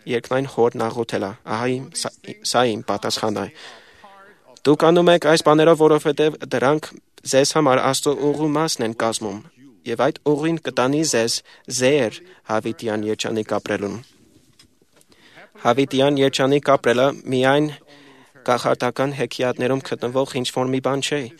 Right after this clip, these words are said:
Դուք կարող եք այն ունենալ։ Այն ձեզ համար հասանելի է, բայց դուք պետք է հետևեք ձեր երկնային հոր քարտեզին։ Քուրեր, ընդունեք, խնդրում եմ, ընդունեք Հիսուս Քրիստոսի ավետարանը։ Սովորեք սիրել ձեր երկնային հորը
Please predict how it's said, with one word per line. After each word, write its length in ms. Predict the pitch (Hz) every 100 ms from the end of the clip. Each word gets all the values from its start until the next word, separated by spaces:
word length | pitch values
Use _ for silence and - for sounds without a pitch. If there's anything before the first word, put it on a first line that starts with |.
| -
Դուք 200 | 156 147
կարող 340 | 156 202 165
եք 200 | 113 113 -
այն 260 | 117 117
ունենալ։ 380 | 110 107 104 92 - - - - _ -
Այն 220 | 135 143
ձեզ 180 | 160 -
համար 300 | 156 160 151
հասանելի 500 | 151 160 165 156 117
է, 120 | 98 - 98 _
բայց 200 | - 127 -
դուք 280 | 160 165
պետք 240 | - 160 -
է 80 | 156
հետևեք 520 | 151 180 156 120 -
ձեր 240 | 123 113
երկնային 540 | 107 110 113 - 135 135
հոր 240 | 113 113
քարտեզին։ 640 | - 123 113 110 98 104 104 _ _ _ _ _ - - -
Քուրեր, 380 | - 127 120 101 - _ _ _ _ - - _ -
ընդունեք, 640 | 160 165 - 120 90 - - _ -
խնդրում 500 | - 143 - 185 180
եմ, 160 | 110 - - - - - - -
ընդունեք 520 | 139 147 160 165 -
Հիսուս 260 | 143 147
Քրիստոսի 520 | - 139 - 131 - 120
ավետարանը։ 520 | 117 113 113 101 101 - _
Սովորեք 540 | - 143 131 156 180
սիրել 280 | - 151 151
ձեր 220 | 139 143
երկնային 440 | 143 147 - 143 139
հորը 260 | 131 139